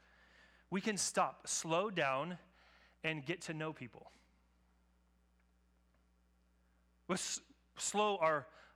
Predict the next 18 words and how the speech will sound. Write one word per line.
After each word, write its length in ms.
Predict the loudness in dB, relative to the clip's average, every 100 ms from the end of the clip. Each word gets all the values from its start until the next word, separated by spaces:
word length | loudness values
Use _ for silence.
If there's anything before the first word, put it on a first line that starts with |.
| _
lives 400 | 2 4 4 -2
down 180 | -6 -6 -8 -16 _ _ _ _ -6
and 120 | -2
get 140 | -2
to 80 | -4
know 140 | -8 -8
people. 360 | -10 -16 -20 -20 _ _ _ _ _ _ _ _ _ _ _ _ _ _ _ _ _
Right? 140 | 0 2
Maybe 220 | 2 2
it's 160 | 0
in, 120 | 0 0
in 300 | 0 0 2
this, 420 | 2 0 -4 -6 -10 _ -8
uh, 120 | -6 -6 -12 -20 -20 -12
you 160 | -6 -2
know, 240 | 0 -2
in 120 | 0 2
our, 140 | 0